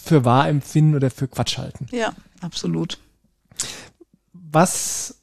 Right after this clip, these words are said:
Speaker 1: also wir hatten es vorhin noch vom Thema, äh, Fußabtreter. Was meint denn die Anina-, Anita Moorjani damit?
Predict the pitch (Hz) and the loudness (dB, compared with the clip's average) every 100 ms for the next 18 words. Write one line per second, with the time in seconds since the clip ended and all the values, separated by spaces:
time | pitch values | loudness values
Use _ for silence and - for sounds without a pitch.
0 | _ 190 170 175 175 190 - 180 175 180 | _ -2 4 6 6 4 0 4 4 4
1 | 175 180 165 165 160 156 165 165 - 156 | 0 -2 -2 2 6 6 4 0 -2 -6
2 | - 202 - 143 - - 127 127 143 131 | -2 -2 0 -2 -4 -6 -4 -4 -4 0
3 | 131 151 143 139 151 147 143 135 180 156 | 0 2 0 0 -2 0 0 0 0 2
4 | 143 139 131 123 127 123 117 120 | 2 0 0 0 0 0 -2 -4